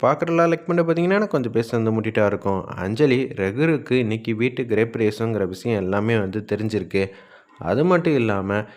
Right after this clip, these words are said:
எந்த பணத்துல வச்சு கட்டுனாங்கங்கிற தகவல் கூட நல்லாவே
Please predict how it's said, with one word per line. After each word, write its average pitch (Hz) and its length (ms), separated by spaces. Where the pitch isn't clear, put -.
எந்த 156 300
பணத்துல 147 440
வச்சு 104 360
கட்டுனாங்கங்கிற 123 920
தகவல் 113 460
கூட 95 200
நல்லாவே 170 460